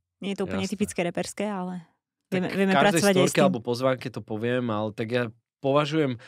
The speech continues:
Speaker 3: akože dobré aristotelové priateľstvo nemám asi s každým,
Speaker 1: <laughs>
Speaker 3: ale tak, eh, hej, že jasné, že sme nie všetci priatelia, lebo to priateľstvo v pravom slova zmysle znamená asi niečo iné aj pre mňa.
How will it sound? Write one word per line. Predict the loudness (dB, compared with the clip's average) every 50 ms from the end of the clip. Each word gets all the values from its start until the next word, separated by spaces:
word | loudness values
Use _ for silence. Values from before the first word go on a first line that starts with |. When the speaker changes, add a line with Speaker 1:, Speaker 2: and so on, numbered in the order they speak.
| -10 -6
Speaker 3:
akože | -4 -2 -2 0 2 2 2
dobré | 4 2 2 4 4 4 4
aristotelové | 4 2 0 0 -2 -2 -6 -4 -4 -2 0 0 0 0
priateľstvo | 0 -2 -2 -2 -2 -4 -6 -6 -6 -6 -4
nemám | -4 -2 -2 -2 -4
asi | -4 -6 -6 -8
s | -8 -6
každým, | -6 -6 -6 -4 -6 -6 -6 -6 -6 -6 -2 0 -2 -2
Speaker 1:
<laughs> | 0 -4 -8 -8 _ _
Speaker 3:
ale | -4 -2 0 0 0 0
tak, | 0 -2 -2 -2 -4 -6
eh, | -4 -2 -2 0 0 0 0 0 -2 -2 -2 -2 -2 -2 -4 -6 -8 -12 -16 -12 -10 -6
hej, | -4 -2 -2 -2 -2
že | -2 -2 0
jasné, | -2 -2 -2 -4 -6 -6
že | -6 -6 -6
sme | -6 -6 -6
nie | -6 -6 -6 -6
všetci | -6 -8 -8 -10 -12 -12
priatelia, | -8 -8 -6 -6 -6 -8 -6 -6 -4 -4
lebo | -4 -4 -4 -6 -8
to | -8 -8 -8
priateľstvo | -6 -2 0 0 0 0 -2 -6 -8 -8 -8 -10
v | -6 -4
pravom | -2 -2 -2 -2
slova | -4 -4 -4 -2 -2
zmysle | -4 -4 -8 -8 -6 -6 -6
znamená | -6 -4 -4 -4 -4 -4 -6
asi | -6 -6 -8 -8
niečo | -10 -8 -8 -8 -8
iné | -6 -6 -6 -6
aj | -6
pre | -6 -8 -8
mňa. | -8 -6 -8 -8 -8